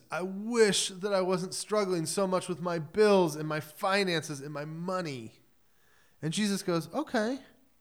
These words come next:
Do you wanna start to make a budget? Do you wanna start making good decisions with your money?" "Well, I just want you to provide enough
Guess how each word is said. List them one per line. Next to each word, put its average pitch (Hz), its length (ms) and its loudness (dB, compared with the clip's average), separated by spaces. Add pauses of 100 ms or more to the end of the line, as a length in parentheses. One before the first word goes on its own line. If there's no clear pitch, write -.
(1000)
Do 135 60 -8
you 170 100 0
wanna 170 220 4
start 190 240 0
to 190 60 -4
make 190 160 -2
a 185 40 -6
budget? 202 360 -4 (800)
Do - 80 -10
you 147 40 -2
wanna 151 180 0
start 156 240 -4
making 160 360 -4
good 151 200 0
decisions 185 840 -6
with 185 120 -12
your 202 80 -4
money?" 208 360 -6 (1500)
"Well, 208 400 0
I 240 100 0
just 254 220 0
want 370 240 4
you 285 80 2
to 240 80 2
provide 220 480 8
enough 208 680 6